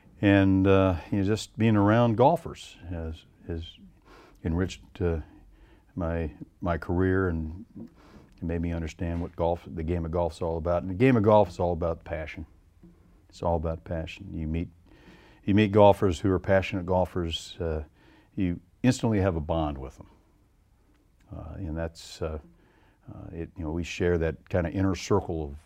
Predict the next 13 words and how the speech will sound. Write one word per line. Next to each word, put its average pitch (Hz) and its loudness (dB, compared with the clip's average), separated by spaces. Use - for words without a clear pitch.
of, 82 -10
uh, 78 -10
of, 78 -6
of, 80 -8
uh, - -14
friendship 92 -4
about 82 -6
the - -20
game, 90 -10
and 80 -10
that's, - -14
uh, 76 -12
that's 208 -12